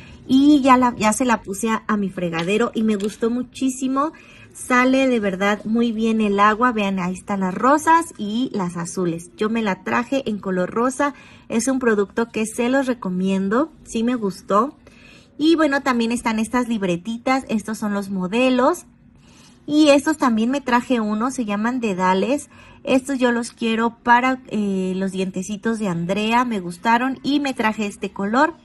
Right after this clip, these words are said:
El color lilita. Están bien bonitos y súper prácticos.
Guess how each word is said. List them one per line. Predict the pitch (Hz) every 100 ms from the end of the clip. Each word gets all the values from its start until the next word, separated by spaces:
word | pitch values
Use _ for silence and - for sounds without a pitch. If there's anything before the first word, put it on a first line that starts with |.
| - - - -
El | - 262 269
color | 226 208 208 214 -
lilita. | 202 196 208 262 262 285 403 - _ _ _ _ _ _ _ _ - _ -
Están | 214 226 226 214
bien | 233 247
bonitos | 254 247 240 262 240
y |
súper | 214 196 185 165
prácticos. | - 180 175 - - 180